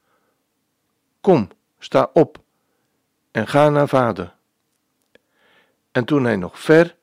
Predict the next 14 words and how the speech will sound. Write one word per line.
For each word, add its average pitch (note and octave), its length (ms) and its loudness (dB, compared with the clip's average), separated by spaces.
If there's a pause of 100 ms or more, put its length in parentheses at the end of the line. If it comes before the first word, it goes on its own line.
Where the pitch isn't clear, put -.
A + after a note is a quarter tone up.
(120)
van A#2 240 -12
hem G2+ 160 -4
verwijderd A#2+ 520 -2
was, E3 240 -4 (560)
zag - 460 -2
zijn D3+ 240 -4
vader C3 380 -2
hem F#2+ 280 -6 (720)
en C3+ 180 -2
was A#2+ 200 -2
met G#2+ 240 -8 (140)
innerlijke D#3 520 -4
ontferming C3 680 -4
bewogen. G#2 560 -2